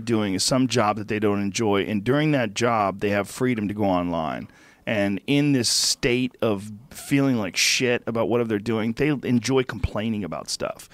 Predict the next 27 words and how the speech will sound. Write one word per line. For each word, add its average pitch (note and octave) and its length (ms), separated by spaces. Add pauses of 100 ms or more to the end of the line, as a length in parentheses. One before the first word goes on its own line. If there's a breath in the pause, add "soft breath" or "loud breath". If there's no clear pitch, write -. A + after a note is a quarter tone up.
(240 loud breath)
And G#2+ 140
so C#3 100
the, A#2 180
they'll A2+ 280
read B2+ 400
things B2 520
and - 160
type - 320
things B2 600
and G2 100
get B2+ 160
engaged B2 600
in A#2 80
things. A#2 260 (240 loud breath)
And C3+ 100
there's C#3 120
some F3 160
sort D3+ 200
of A2 100
a G2+ 40
sport - 600
to - 40
getting A#2 220
pissed - 320
off A#2 240
about - 240
stuff. - 400